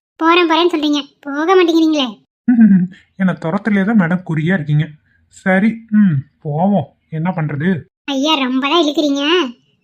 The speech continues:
Speaker 1: போங்க, போங்க, பின்னாடியே வரேன்.
Speaker 2: ம், சரிடி. ஹாய், வணக்கம் உறவுகளே.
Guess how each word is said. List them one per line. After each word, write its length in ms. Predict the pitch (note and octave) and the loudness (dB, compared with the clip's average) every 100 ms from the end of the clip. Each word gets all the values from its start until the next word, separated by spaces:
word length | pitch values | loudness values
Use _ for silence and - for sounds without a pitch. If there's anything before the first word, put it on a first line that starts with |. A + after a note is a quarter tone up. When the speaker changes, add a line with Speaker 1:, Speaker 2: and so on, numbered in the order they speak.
| _ | _
Speaker 1:
போங்க, 240 | F4+ E4+ C#4 | 0 2 0
போங்க, 160 | D4 C4 B3 | -2 -2 -2
பின்னாடியே 440 | D#4 D4+ C#4+ C#4+ D#4+ | 0 0 0 2 2
வரேன். 220 | C4+ C4+ - _ - G3 | 0 -2 -6 _ -2 2
Speaker 2:
ம், 200 | G3 D#3 C3 - _ _ | 2 2 -2 -8 _ _
சரிடி. 380 | - F3 F3+ E3+ E3+ - _ _ - | -4 -2 -2 -4 -6 -12 _ _ 0
ஹாய், 220 | F3 F3+ D#3+ _ F3+ | 0 0 -4 _ -4
வணக்கம் 260 | F3 F#3+ E3 | 0 2 2
உறவுகளே. 260 | D#3 D#3+ | 0 -4